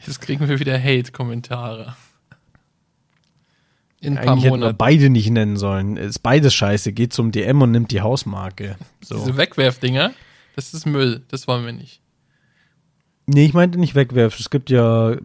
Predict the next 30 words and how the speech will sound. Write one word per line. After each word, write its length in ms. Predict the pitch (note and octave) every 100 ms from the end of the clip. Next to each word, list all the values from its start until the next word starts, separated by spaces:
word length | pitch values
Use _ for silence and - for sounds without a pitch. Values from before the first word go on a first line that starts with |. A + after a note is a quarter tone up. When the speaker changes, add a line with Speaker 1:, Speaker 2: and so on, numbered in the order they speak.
| -
Speaker 2:
es 200 | - -
gibt 180 | B2+ -
ja 320 | A2+ G#2+ G#2+
drei 380 | - A#2 A2 B2+
Klingen, 420 | - B2 B2 A#2
vier 300 | - C3 B2+
Klingen, 340 | C3 A#2+ A#2
fünf 300 | A2 C3 C3+
Klingen, 400 | - B2 B2 A#2
aber 320 | - A2 A#2 G#2
halt 320 | A#2 A2 - -
No 320 | B2 A#2+ D3
Name. 400 | A#2+ F#2+ F#2 F#2 - _ _ _ _ _ _ B2+
Verstehst 360 | B2 - A2 -
du? 60 | A#2+
Die 120 | A#2
sind 220 | A#2 A#2+
genauso 500 | A#2+ A2+ B2+ D3 C3+
wie 120 | B2+
die 140 | B2+ A#2+
vom 260 | B2+ A2
Name 340 | G#2+ G#2+ C3 D#3+
Name, 380 | E3 E3+ F3+ F3+ - _ _ _ _ _ _ _ _ _ -
von 180 | - A2+
Gillette 380 | A2 A2 B2 A#2+
oder 200 | A2 A2
Wilkinson, 600 | C3 D3+ C#3+ C#3+ D3+ C#3
nur 200 | C3+ C3
dass 240 | C3 -
du, 420 | C3 B2 B2 B2